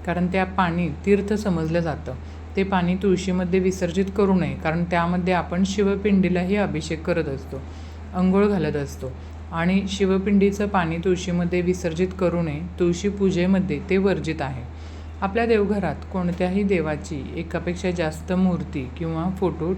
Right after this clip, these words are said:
ठेवू नयेत. आपल्या घरातील देवघरात उजव्या सोंडेचा गणपती ठेवू नये, कारण उजव्या सोंडेच्या गणपतीचं शास्त्र हे खूप कठीण असतं आणि त्याची पूजा ही खूप कठीण असते. ते जर आपल्याकडून व्यवस्थित पाळलं गेलं नाही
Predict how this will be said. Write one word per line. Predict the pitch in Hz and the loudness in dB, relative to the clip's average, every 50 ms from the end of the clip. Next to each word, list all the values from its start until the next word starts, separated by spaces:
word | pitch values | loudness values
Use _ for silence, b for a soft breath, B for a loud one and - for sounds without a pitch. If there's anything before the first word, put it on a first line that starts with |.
| 190 | 0
ठेवू | - 208 190 160 151 | 2 2 2 2 0
नयेत. | 147 135 127 123 127 - - - - - - - - - - - - - | -2 -4 -6 -8 -10 -12 -14 -14 -14 -14 -14 -14 -12 -12 -12 -10 -8 -8
आपल्या | 180 185 185 185 180 | -4 0 0 0 0
घरातील | 170 185 180 175 170 165 165 190 185 185 170 | 0 0 0 0 -2 -2 0 0 0 0 0
देवघरात | 175 165 160 156 185 180 165 147 135 - - - | 0 -2 0 0 -2 -2 -2 -4 -4 -6 -6 -4
उजव्या | 175 170 151 165 160 175 185 190 | -4 -4 -4 -4 -2 0 0 0
सोंडेचा | 190 202 190 175 165 160 170 165 - 196 185 | 0 0 0 0 0 0 -2 -2 0 -2 0
गणपती | 180 180 170 156 147 - 156 156 185 | 0 0 -2 -2 -2 -2 -2 0 -2
ठेवू | - - 208 180 165 156 156 | 0 2 2 2 2 0 -2
नये, | 147 135 - - - | -4 -6 -8 -8 -6
कारण | 160 156 165 180 190 185 180 | -4 -2 0 0 -2 -2 -2
उजव्या | 175 165 151 156 151 170 185 196 | -4 -2 -4 -2 -2 0 0 0
सोंडेच्या | - 208 190 170 160 160 165 160 185 185 | -2 -2 -2 0 0 0 -2 0 0 0
गणपतीचं | 175 180 170 175 170 165 160 160 165 185 180 - 185 180 | 0 0 -2 -2 -2 -2 -4 -2 0 -2 -2 0 -2 -4
शास्त्र | 185 - 175 156 151 - - - - 175 151 143 - B B B B B B - - 190 | -2 0 -2 -2 -2 -4 -8 -8 -6 -6 -6 -6 -8 B B B B B B -6 2 2
हे | 196 202 202 202 | 2 2 2 -2
खूप | - - 226 214 214 - - | 0 0 0 0 0 0 2
कठीण | 190 175 - - 208 202 180 | 0 2 4 6 8 8 8
असतं | 151 - - - - 127 123 B B B B B B B B B B B - - 180 | 6 4 0 -4 -6 -8 -8 B B B B B B B B B B B -12 -6 -4
आणि | 170 170 185 196 185 156 147 - - | 0 4 4 6 4 4 2 0 -2
त्याची | 170 156 165 - 190 | -2 -2 -2 -2 -4
पूजा | 190 202 202 185 170 143 175 180 | -2 2 2 4 4 4 2 0
ही | 190 175 202 196 196 | 2 2 2 0 2
खूप | 202 202 190 - - | 0 -2 -2 -2 -2
कठीण | - 165 160 156 180 175 165 | -4 -4 -2 0 0 0 0
असते. | 151 135 - - - 131 131 131 B B B B B B B B B - - | 0 -2 -6 -8 -10 -10 -10 -10 B B B B B B B B B 2 4
ते | 208 208 202 | 4 6 6
जर | 202 220 208 | 6 4 4
आपल्याकडून | 202 190 196 185 175 175 175 185 185 190 190 190 | 4 2 2 0 0 2 2 4 6 6 8 8
व्यवस्थित | 180 165 165 175 180 180 - 190 190 190 - | 6 6 4 4 2 2 2 0 0 2 2
पाळलं | 180 170 160 160 165 175 180 | 2 4 4 4 4 4 4
गेलं | 185 185 175 175 180 185 | 4 4 4 4 4 2
नाही | 185 175 160 135 147 135 | 2 2 0 -2 -4 -6